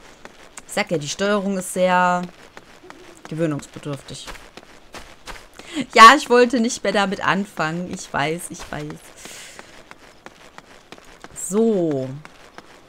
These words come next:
Kommen wir erstmal zu dir.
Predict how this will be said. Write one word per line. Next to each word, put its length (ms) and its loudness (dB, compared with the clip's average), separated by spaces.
Kommen 140 -6
wir 60 -2
erstmal 260 -4
zu 140 -8
dir. 680 0